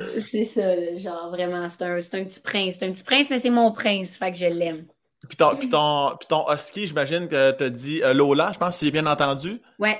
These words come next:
Speaker 2: C'était-tu l'husky familial, dans le fond ?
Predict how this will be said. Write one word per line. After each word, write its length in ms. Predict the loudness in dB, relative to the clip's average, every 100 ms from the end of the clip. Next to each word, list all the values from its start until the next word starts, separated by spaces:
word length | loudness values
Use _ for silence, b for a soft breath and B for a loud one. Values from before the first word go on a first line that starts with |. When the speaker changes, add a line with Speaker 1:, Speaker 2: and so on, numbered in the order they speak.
| -6 -6
Speaker 2:
C'était-tu 500 | 0 4 4 4 6
l'husky 580 | 6 4 -2 -4 -4 0
familial, 640 | 2 2 2 4 4 2
dans 100 | 0
le 60 | 0
fond ? 240 | -2 -4